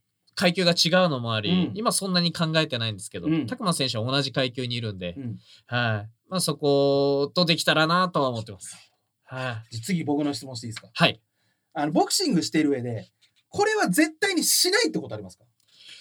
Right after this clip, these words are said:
Speaker 1: しないですか？
Speaker 2: うん。することじゃなくて、しない。
Speaker 1: しないこと。
Speaker 2: うん。
Speaker 1: おー、なんか新しいですね。
Speaker 2: はい。
Speaker 1: はい。しないこと。
Speaker 2: うん。な-、なるべくこれは、なんていうか、絶対にしない。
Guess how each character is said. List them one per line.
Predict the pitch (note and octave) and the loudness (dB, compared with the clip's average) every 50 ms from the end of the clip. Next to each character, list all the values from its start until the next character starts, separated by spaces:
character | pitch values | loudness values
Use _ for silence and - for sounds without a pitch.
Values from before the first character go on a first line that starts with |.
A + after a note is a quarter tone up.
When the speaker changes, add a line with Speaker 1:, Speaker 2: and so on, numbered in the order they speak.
| - - | -6 0
Speaker 1:
し | - - - - - D#3+ | 4 6 8 8 8 8
な | E3 F#3+ A#3 | 6 6 6
い | A3+ F#3+ | 6 4
で | C#3 A2 | 4 0
す | A#2 | -4
か？ | A2 E2+ | -6 -8
Speaker 2:
う | - | -10
ん。 | - _ | -12 _
す | - - - A#3+ B3 | -8 -4 0 2 2
る | D4 C#4+ | 2 2
こ | C#4 B3+ | 0 -4
と | - | -6
じ | A#2 | -8
ゃ | G#2+ | -12
な | F2+ | -12
く | - | -10
て、 | - | -8
し | - - - D#3+ | -6 -6 -2 0
な | F3+ D#3 | 0 0
い。 | A#2 - - - | -2 -4 -10 -4
Speaker 1:
し | - - - - - E3 E3+ | 4 6 8 8 8 8 6
な | F3+ G#3+ A#3 | 4 2 2
い | A#3 F#3+ | 2 2
こ | F3+ G3 F#3 | 0 0 2
と。 | F#3+ F#3 D#3 C3 | 2 2 2 2
Speaker 2:
う | B2+ | 0
ん。 | A#2 A2+ - - - | -4 -8 -10 -6 -4
Speaker 1:
お | C#3 D3 D#3+ E3 E3 D#3+ | -2 0 2 2 2 2
ー、 | C#3 | 2
な | C3 C3+ | 0 -2
ん | C3+ | -4
か | - A2 G#2 | -4 -4 -6
新 | B2+ - F3 E3 F3 E3+ | -2 0 2 4 4 4
し | - - | 4 4
い | |
で | F3 - | 2 0
す | - - - | -2 -4 -4
ね。 | F#2+ | -4
Speaker 2:
は | B2 A#2+ A2+ G2+ | -4 -4 -4 -6
い。 | F2+ - _ _ | -8 -12 _ _
Speaker 1:
は | - D3 D#3 D#3+ E3 D#3+ D#3 D3+ C#3+ C3+ A#2 G#2+ G#2+ | -6 -4 -2 0 0 0 0 0 -2 -2 -4 -6 -10
い。 | - _ - - - - - - - - - - - - | -12 _ -16 -12 -10 -10 -10 -10 -10 -10 -10 -10 -10 -4
し | - - - - - - C#3 C#3+ C#3 | -2 0 2 4 2 2 2 0 0
な | E3 G3 A3+ B3+ | 0 0 0 0
い | B3+ A#3+ | -2 -2
こ | - - A#3 A#3 | -2 -2 -4 -2
と。 | - - A3 G3+ E3 A2 D3+ D#3 | 0 2 2 2 2 0 -2 -4
Speaker 2:
う | D#3 | -8
ん。 | C#3+ B2 A#2+ A#2 A2+ A2+ - C3 C#3 | -8 -6 -6 -8 -8 -10 -14 -16 -14
な-、 | D3 D3 D3+ | -12 -10 -6
な | D#3+ E3+ F3+ | -4 -2 -2
る | F#3+ G3 | 0 -2
べ | G3+ | -2
く | F#3+ F#3+ F3+ | -4 -6 -4
こ | F3 F3 | -4 -2
れ | E3 D#3+ | -2 0
は、 | D3+ D3+ C#3 C3+ B2+ A#2 _ _ A2+ | 0 -2 -2 -4 -6 -12 _ _ -16
な | B2+ A#2+ A2 A2+ | -12 -8 -8 -8
ん | A2 | -8
て | A2 G#2+ | -10 -12
い | G2+ | -16
う | |
か、 | G2+ F#2 | -18 -14
絶 | G2 C3+ C#3+ | -14 -8 -4
対 | - G#3 | -2 0
に | F3+ F3 | 0 0
し | - - | -2 -4
な | - A2 | -8 -10
い。 | - | -12